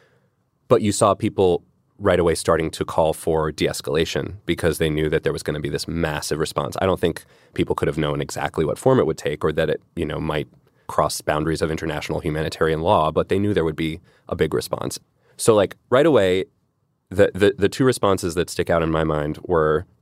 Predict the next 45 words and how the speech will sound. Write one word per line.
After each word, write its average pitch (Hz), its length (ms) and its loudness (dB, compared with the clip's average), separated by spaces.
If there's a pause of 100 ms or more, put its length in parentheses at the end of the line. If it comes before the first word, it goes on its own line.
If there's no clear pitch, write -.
(160)
Ilhan 92 300 2
Omar 82 520 0
and 82 140 0
A 78 140 2
O 78 60 0
C. - 300 -6 (400)
The 110 140 4
first 165 340 2
thing 147 140 2
they 123 80 4
said 92 240 2
was, 78 240 -4
"We 80 100 -4
strongly 101 380 2
condemn 85 460 0
these 80 180 -6
attacks." 139 560 -2 (720)
Ilhan 95 280 4
Omar 85 200 4
called 80 280 0
it 69 120 -2
senseless 107 420 0
violence 85 480 2
on 82 140 -2
the 80 180 -2
part 78 300 0
of 78 80 -4
Hamas. 135 460 0 (1000)
And 95 140 4
then 92 120 4
in 90 100 2
the 85 60 0
same 90 420 -2 (580)
tweet, 101 300 0 (160)
it's - 140 -2
her 90 120 4
pinned 90 320 0
tweet 78 300 -2
or 80 100 2
her 82 180 0 (380)
X 80 300 -2
or 76 60 2
whatever 80 240 0
the 78 80 0
hell, 80 180 -2